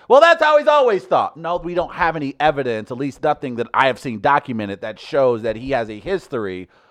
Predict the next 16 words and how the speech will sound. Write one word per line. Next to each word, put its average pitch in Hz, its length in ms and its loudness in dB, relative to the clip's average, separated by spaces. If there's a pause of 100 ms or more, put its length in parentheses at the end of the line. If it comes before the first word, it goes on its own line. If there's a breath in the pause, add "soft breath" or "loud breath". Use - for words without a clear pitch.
(140 soft breath)
of 117 360 -4
behaving 147 560 -6
like 117 240 -4
this. 123 200 -6
And 131 140 -8
I 127 60 0
would 123 180 -4
find 147 300 -2
it 110 60 -8
very 165 260 -2
difficult 151 420 -4
in 110 80 -6
the 104 60 -10
state 160 300 -6
of 175 40 -6
Michigan 113 640 -6